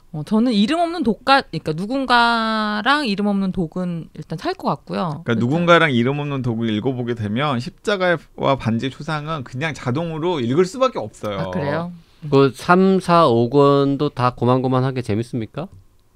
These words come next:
Speaker 2: 음.
Speaker 3: 지금 저 이름 없는 독이 제일 재밌다, 이런 느낌, 뉘앙스로
Speaker 2: 아니,
Speaker 3: 말씀하신
Speaker 2: 일,
Speaker 3: 것
Speaker 2: 이,
Speaker 3: 같은데.
Speaker 2: 삼 권 다 재밌고,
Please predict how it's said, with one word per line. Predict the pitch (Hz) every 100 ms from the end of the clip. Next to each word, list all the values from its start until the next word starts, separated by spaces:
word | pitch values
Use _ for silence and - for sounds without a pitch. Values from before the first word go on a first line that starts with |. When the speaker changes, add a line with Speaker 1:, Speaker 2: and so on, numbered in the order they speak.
| _
Speaker 2:
음. | 131 131 131 131 113
Speaker 3:
지금 | - 156 151 -
저 | - 135
이름 | 151 190
없는 | 190 180
독이 | 165 165
제일 | 151 143
재밌다, | 143 139 -
이런 | 131 135 143 135
느낌, | - 135 123
뉘앙스로 | 127 127 123 117
Speaker 2:
아니, | 113
Speaker 3:
말씀하신 | 110 127 113 123
Speaker 2:
일, | -
Speaker 3:
것 |
Speaker 2:
이, |
Speaker 3:
같은데. | 220
Speaker 2:
삼 | 233 220
권 | 214
다 | 185
재밌고, | 160 117 110 120 _ 165 156 117